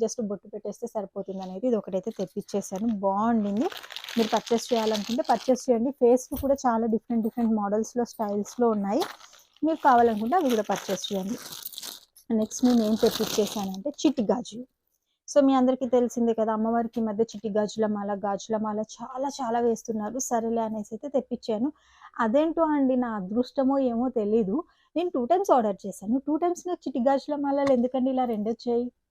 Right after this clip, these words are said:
మామూలుగానైతే ఒకటే దండ పెద్దగా చూపించేస్తున్నారు, చాలా వీడియోస్‌లో చూశాను.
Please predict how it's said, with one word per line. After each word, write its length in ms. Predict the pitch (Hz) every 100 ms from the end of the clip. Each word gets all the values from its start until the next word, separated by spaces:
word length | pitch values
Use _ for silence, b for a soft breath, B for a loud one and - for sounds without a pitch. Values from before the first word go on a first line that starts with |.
| _ 226
మామూలుగానైతే 680 | 214 262 339 339 311 269 294
ఒకటే 280 | 247 240 294 311
దండ 160 | 262 247 254
పెద్దగా 400 | 208 185 220 277
చూపించేస్తున్నారు, 720 | 277 226 226 254 240 220 202 196 -
చాలా 220 | 202 277 269
వీడియోస్‌లో 400 | 247 262 - 311
చూశాను. 360 | 262 269 285 226